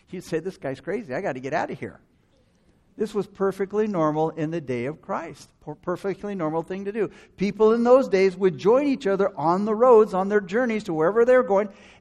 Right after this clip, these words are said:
and they would talk together. They would talk to each other about whatever that was going on and wherever they were going. Today, we're not as sociable.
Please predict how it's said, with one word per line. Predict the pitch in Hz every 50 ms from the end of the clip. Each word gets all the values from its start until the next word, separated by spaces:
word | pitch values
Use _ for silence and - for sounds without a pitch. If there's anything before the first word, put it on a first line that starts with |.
| _ -
and | 208 240 240 247
they | 262
would | 262 269 - 269
talk | 254 262 285 294 277 -
together. | 269 240 208 196 175 143 131 107 92 - - - _ _ _ _ _ _ _ _ _ _ -
They | 269 294
would | 294 294 247 -
talk | 254 277 285 277 277 -
to | 247 240
each | 226 202 - -
other | 185 165 185 180
about | 180 185 185 180 185
whatever | 190 190 226 254 269 294 302 285 240 - - _ _ _
that | 202 180 202
was | 180 160
going | - 226 220 220
on | 233 240 240 - _ _ _ -
and | 180 202 214
wherever | 208 214 214 - 240 247 247 262
they | 240 269 269
were | 262 269
going. | 240 269 277 294 302 277 208 143 - - _ _ _ _ _ _ _ _ _ _ _ _
Today, | - 208 208 214 254 277 294
we're | 269 226 240 269 254
not | 220 196 202 220
as | 233 220 226
sociable. | 240 254 277 277 - 269 254 226 240 190 135 - - _